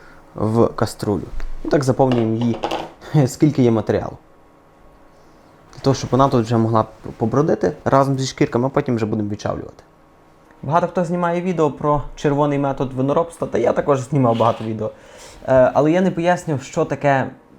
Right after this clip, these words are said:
сам червоний метод. Зараз ви на відео побачите червоний метод від початку до кінця, але, м, в двох словах, е, що він з себе являє. Ми от збираємо, вирощуємо хороший виноград. Не який-небудь, не кислий, не без цукру.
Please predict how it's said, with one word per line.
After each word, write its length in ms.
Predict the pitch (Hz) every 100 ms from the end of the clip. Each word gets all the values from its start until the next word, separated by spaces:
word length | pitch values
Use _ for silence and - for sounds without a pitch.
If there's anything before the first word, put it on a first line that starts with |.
| - - -
сам 380 | - 151 151 131
червоний 420 | - 127 123 123
метод. 300 | 107 92 - - - -
Зараз 280 | - 165 156
ви 60 | 175
на 80 | 170
відео 200 | 165 165
побачите 480 | 156 156 151 -
червоний 360 | 151 147 151 147
метод 380 | 147 147 147 135
від 140 | 131
початку 280 | 135 156 165
до 100 | 160
кінця, 240 | 185 190
але, 220 | 208 147 143 - - - - - - -
м, 140 | 135 131 -
в 60 | 131
двох 240 | 165 196
словах, 500 | - 170 135 107 - -
е, 260 | 117 117 117
що 240 | - 180
він 200 | 170 156 123
з 20 |
себе 300 | - 147 135
являє. 340 | 123 104 85 - - _ _ - - -
Ми 120 | 156
от 260 | 139 117 - -
збираємо, 600 | 113 127 135 123 110 101 110
вирощуємо 420 | 123 131 127 113
хороший 380 | 131 127 127 113
виноград. 380 | 107 104 101 - - _ _ _
Не 180 | 135 170
який-небудь, 640 | 175 175 156 139 135 131 127
не 140 | 123
кислий, 540 | 120 131 123 - 110
не 440 | 110 117 127 120 104
без 300 | 110 131 -
цукру. 360 | - 117 -